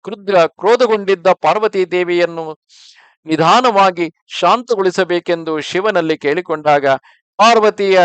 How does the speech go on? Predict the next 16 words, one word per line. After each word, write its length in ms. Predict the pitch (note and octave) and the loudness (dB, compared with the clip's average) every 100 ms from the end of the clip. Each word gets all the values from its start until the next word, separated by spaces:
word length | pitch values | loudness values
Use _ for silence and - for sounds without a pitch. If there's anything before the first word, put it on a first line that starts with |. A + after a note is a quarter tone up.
| E3 | 4
ಶಾಂತಿಗಾಗಿ 960 | - C#3+ D3+ G#3 G#3 E3+ E3 D#3 D3+ C3 _ _ _ - | 0 -2 -2 0 -2 2 2 2 -8 -12 _ _ _ 0
ಆ 280 | F#3 F3+ E3 | 4 6 4
ಕುಮಾರನಿಗೆ, 880 | _ F3+ A3 A3 E3+ E3 D3+ D3+ C#3 _ _ _ _ | _ -4 2 4 4 0 -2 -4 -4 _ _ _ _
ತಲೆಯನ್ನು 460 | G#3+ A#3+ A#3 G#3+ G3 | 0 4 4 4 0
ಕತ್ತರಿಸಿದ್ದ 640 | - F#3 A3 F#3 F3 F3 E3 | 0 0 2 0 -4 -2 0
ಆ 340 | - D#3 D3+ | 2 2 2
ಕುಮಾರನಿಗೆ 760 | - D#3+ G#3+ F#3 D#3+ D#3 D3 C#3 _ _ _ _ | 0 -4 0 2 2 -2 -4 -6 _ _ _ _
ಆನೆಯ 600 | - F#3+ B3+ A#3+ A3 F#3 | 0 2 4 2 2 2
ತಲೆಯನ್ನು 580 | E3+ - D#3 G3+ F3+ E3 | 2 2 0 2 0 -2
ಜೋಡಿಸಿ 580 | C#3 D#3 D#3 D3 D3 C#3 _ _ | -2 -2 -2 -4 -8 -10 _ _
ಸ್ವಯಂ 520 | F#3+ A3+ G#3+ F#3+ E3+ D3 | 0 2 2 0 -8 -12
ಶಿವನೇ 640 | - F3 G#3 F#3 D#3+ D3+ | -6 -2 -2 0 0 -2
ಪ್ರಾಣವನ್ನು 880 | - - B2 F#3+ D#3+ D#3 C#3+ C3 B2+ | -6 -6 -2 -2 -2 -4 -6 -8 -8
ತುಂಬುತ್ತಾನೆ. 580 | B2 D3+ D#3+ - C3+ B2+ | -12 -12 -12 -2 -2 -2
ಕಥೆಯನ್ನು 880 | _ _ _ _ _ - E3+ E3 D3+ | _ _ _ _ _ -2 0 0 -2
ಮುಂದುವರಿಸುತ್ತಾ 840 | D3 F3 F3+ D3+ - D#3 - C#3+ | -4 -4 -2 -2 -2 -10 -2 0